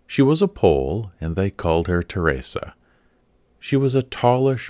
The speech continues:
powerfully built brunette, with black,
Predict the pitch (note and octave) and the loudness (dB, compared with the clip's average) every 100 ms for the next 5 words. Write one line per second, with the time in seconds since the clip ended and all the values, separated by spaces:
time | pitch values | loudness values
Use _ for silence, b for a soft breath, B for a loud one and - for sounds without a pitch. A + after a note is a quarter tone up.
0 | - - A#2 B2+ A2+ - A#2 F2 F#2 F2 | -10 0 2 2 -2 -2 0 2 0 -2
1 | - E2 D2 C2 - - _ _ D#2 - | -2 -2 0 -6 -10 -20 _ _ -6 -4
2 | D2+ D#2 E2 - | -2 -2 -2 -6